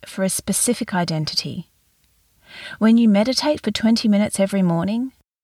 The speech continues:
when you consistently deliver projects on time, when you show up for your friends in crisis, you're reinforcing your identity as a reliable person,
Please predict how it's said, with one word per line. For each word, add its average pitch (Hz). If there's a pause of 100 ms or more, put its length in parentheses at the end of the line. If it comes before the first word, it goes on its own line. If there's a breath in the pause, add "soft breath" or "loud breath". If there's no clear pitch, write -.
(140 loud breath)
when 214
you 226
consistently 240
deliver 185
projects -
on 170
time, 180 (560 loud breath)
when 247
you 302
show 311
up 269
for -
your 208
friends 240
in 185
crisis, - (400)
you're 247
reinforcing 247
your 180
identity 190
as 196
a 208
reliable 196
person, -